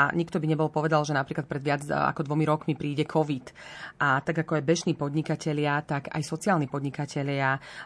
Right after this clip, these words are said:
boli vystavení tejto nepriaznivej situácii. No a niektoré, a, aj neprežili, bohužiaľ. A, my sa snažíme podporovať tieto sociálne podniky. Jednou z posledných fóriem je podpora dopytu tovarov a služieb formou webovej stránky,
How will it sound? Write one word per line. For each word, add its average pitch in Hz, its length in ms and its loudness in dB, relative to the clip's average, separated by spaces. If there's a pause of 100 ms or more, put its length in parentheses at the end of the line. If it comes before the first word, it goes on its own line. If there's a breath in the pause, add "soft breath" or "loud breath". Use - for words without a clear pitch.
(140)
boli 143 240 -2
vystavení 147 480 0
tejto 143 240 -4
nepriaznivej 151 540 0
situácii. 156 640 -2 (400 loud breath)
No 226 80 0
a 208 80 6
niektoré, 160 800 4
a, 156 400 -2
aj 160 160 4
neprežili, 135 560 0
bohužiaľ. 139 800 0
A, 147 320 -4
my 160 160 -2
sa 202 160 0
snažíme 185 400 4
podporovať 170 720 0
tieto 143 240 -4
sociálne 156 480 0
podniky. 143 480 -6 (400 loud breath)
Jednou 165 240 2
z - 80 -10
posledných 180 480 0
fóriem 170 720 2
je 151 160 0
podpora 170 480 0
dopytu 165 400 -2
tovarov 156 320 2
a 143 140 2
služieb 170 580 -2
formou 226 320 2
webovej 156 400 2
stránky, 147 560 0